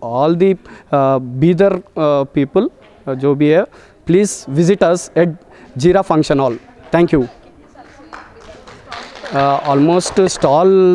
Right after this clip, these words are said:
uh, five, six time, it's a sixth time, five times we, uh, हम लोग लगाए थे। It's सक्सेस बोल के बीदर पब्लिक के वो पीपल है, उन लोग हमारे को सपोर्ट दिए बोल के उनके लिए फिर हम लोग अब बीदर को आए। बीदर से, जहीराबाद से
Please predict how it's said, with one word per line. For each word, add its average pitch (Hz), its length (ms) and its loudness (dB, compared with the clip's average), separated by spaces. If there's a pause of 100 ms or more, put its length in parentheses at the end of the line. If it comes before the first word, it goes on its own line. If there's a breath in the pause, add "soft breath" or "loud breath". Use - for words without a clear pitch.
(220)
uh, 156 200 0
five, 151 380 -2
six 165 140 2 (320)
time, 143 340 0
it's 160 200 0
a 180 200 0
sixth - 160 -6 (140)
time, 113 180 -4 (240)
five 160 200 0
times 175 280 0
we, 151 220 2
uh, 131 420 0
हम 165 200 2
लोग 175 160 2
लगाए 151 360 2
थे। 190 180 0 (400 loud breath)
It's 170 100 0
सक्सेस 196 380 0
बोल 202 200 2
के 202 100 2
बीदर 170 420 2 (260)
पब्लिक 147 300 0
के - 160 -2
वो 156 120 4
पीपल 175 460 0
है, 156 240 0 (200)
उन 156 80 2
लोग 180 160 4
हमारे 175 340 2
को 175 80 2
सपोर्ट 208 340 0
दिए 214 200 2
बोल 208 180 2
के 254 200 2 (300)
उनके 185 260 2
लिए 202 180 2
फिर 226 220 0
हम 190 160 2
लोग 202 120 2
अब 220 100 2
बीदर 185 320 0
को 190 140 0
आए। 127 180 0 (420 loud breath)
बीदर 202 300 2
से, 226 300 2
जहीराबाद 180 440 2
से 196 180 0